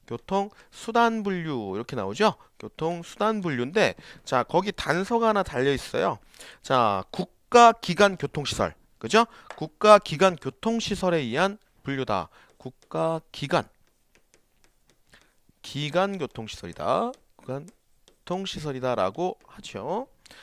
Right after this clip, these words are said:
국가 기관 교통시설에서 여러분들 딱 보면 이 기관이라는 말이 상당히 중요한 말이죠. 어떠한 사업의 기관이 되는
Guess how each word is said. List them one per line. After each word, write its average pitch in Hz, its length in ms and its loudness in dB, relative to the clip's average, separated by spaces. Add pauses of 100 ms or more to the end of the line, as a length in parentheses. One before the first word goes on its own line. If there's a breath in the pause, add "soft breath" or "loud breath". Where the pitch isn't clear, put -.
(260 loud breath)
국가 220 340 4
기관 220 460 8
교통시설에서 202 920 2
여러분들 156 400 2
딱 185 320 0
보면 156 220 -4
이 147 160 -6
기관이라는 180 760 4
말이 110 240 -6
상당히 170 280 -10
중요한 120 340 -6
말이죠. - 440 -14 (640 loud breath)
어떠한 233 1000 6
사업의 202 520 2
기관이 247 640 6
되는 180 500 -2